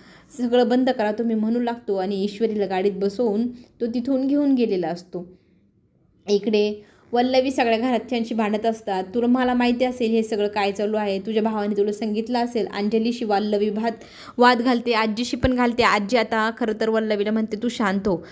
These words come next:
मी ना कोणी काय दाखवलं, कोणी काय बोललं, मी त्या गोष्टी विश्वास ठेवणार नाही. माझा नातू ज्या क्षणी घरी येईल आणि हे काय घडलं, हे काय झालं, हे सगळं सांगेल, त्या क्षणाला मी विश्व-, विश्वास ठेवील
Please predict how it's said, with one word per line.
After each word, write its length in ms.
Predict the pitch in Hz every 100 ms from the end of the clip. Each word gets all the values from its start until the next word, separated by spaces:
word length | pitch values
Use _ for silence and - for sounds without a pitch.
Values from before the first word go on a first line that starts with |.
| - - -
मी 160 | 240
ना 100 | 269
कोणी 240 | 262 269 254
काय 160 | 254
दाखवलं, 420 | 233 220 - 233 214
कोणी 240 | 233 226
काय 160 | 226 214
बोललं, 300 | 208 214 202
मी 120 | 208
त्या 100 | 208
गोष्टी 280 | 196 196 208
विश्वास 340 | 196 196 202
ठेवणार 240 | 202 202 196
नाही. 160 | 190
माझा 360 | 180 170 175 269
नातू 240 | 262 220
ज्या 300 | 190 196 220
क्षणी 380 | 262 - 247 226
घरी 240 | 208 214
येईल 240 | 247 233 196
आणि 220 | 170 190
हे 120 | 190
काय 240 | 190 180 208
घडलं, 320 | 254 220 233
हे 220 | 202 190
काय 220 | 196 196
झालं, 320 | 220 220 220 185 - - - -
हे 140 | 247 262
सगळं 260 | 262 226
सांगेल, 520 | 220 262 277 277 226
त्या 140 | 240 262
क्षणाला 460 | 285 294 277 311
मी 140 | 339 320
विश्व-, 200 | 320 294
विश्वास 360 | 285 277 277
ठेवील 280 | 277 285 262